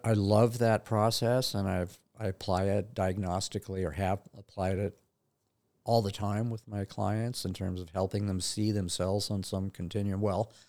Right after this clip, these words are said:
that came from my decompensation. You know,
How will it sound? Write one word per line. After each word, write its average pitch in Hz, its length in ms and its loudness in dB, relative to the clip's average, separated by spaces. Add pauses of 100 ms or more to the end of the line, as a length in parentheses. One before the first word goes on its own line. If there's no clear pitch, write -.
(440)
that 110 240 2
came 127 420 4
from 92 280 -2
my 95 200 0
decompensation. 104 1160 0
You 117 60 -16
know, 135 200 12